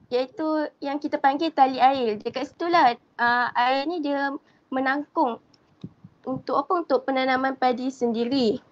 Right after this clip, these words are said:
Selain itu juga Malaysia ni dia ada saliran yang sangat baik. Jadi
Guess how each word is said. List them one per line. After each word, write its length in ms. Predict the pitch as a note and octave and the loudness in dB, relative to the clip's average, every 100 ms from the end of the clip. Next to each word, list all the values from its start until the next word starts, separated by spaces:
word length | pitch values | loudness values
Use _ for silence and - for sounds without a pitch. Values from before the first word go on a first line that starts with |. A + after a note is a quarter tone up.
| - _ | -20 _
Selain 320 | - D#4 F#4 | 4 6 6
itu 160 | G4+ C#4 | 4 0
juga 320 | A#3 G#3 A#3 | 0 2 4
Malaysia 400 | B3+ D4 D#4 E4+ | 4 2 2 0
ni 240 | C#4 C4 D#4 _ - _ A#3 | 2 0 -2 _ -20 _ 0
dia 240 | D4+ C#4 | 2 2
ada 80 | D#4 | 0
saliran 480 | D#4 C#4 C#4+ D4+ D4+ | 0 0 2 2 4
yang 160 | D4+ | 2
sangat 480 | D4+ D4+ F4 G#4 A#3 | 4 4 4 4 4
baik. 240 | G#3+ - - _ _ _ _ _ D4+ | 4 4 -4 _ _ _ _ _ 0
Jadi 480 | B3 A#3+ A3+ D4 | 2 4 2 -2